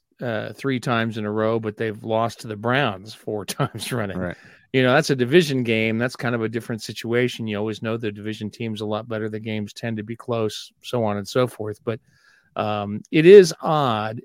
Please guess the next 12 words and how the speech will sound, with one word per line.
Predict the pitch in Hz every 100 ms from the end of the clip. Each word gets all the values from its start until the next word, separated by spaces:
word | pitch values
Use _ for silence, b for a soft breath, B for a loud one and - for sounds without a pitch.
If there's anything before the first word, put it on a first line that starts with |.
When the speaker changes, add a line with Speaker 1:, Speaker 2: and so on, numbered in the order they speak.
| _
Speaker 1:
And | 135 123 123
sometimes | - 180 202 214 220 202
that's | 202 175
just | 180 170
because | 147 143 110
of | 110
matchups, | 131 170 - 190 175 - - - _ _ _ _ _
whether | 131 131
that's | 123 110 -
player | 151 143 135
to | 120
player, | - 151 147 143 143 139